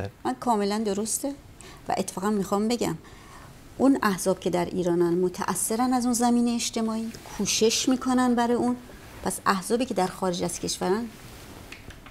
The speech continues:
باید دیگه برن تعطیل کنن با این حساب. چون اگر شما اون نیرو رو خطاب قرار ندید،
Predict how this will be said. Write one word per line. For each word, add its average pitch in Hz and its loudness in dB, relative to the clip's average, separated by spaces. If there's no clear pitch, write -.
باید 214 2
دیگه 226 2
برن 233 4
تعطیل 226 2
کنن 156 0
با 170 0
این 165 0
حساب. 160 -2
چون 262 4
اگر 254 4
شما 226 4
اون 294 6
نیرو 269 6
رو 175 2
خطاب 180 0
قرار 175 4
ندید، 226 -2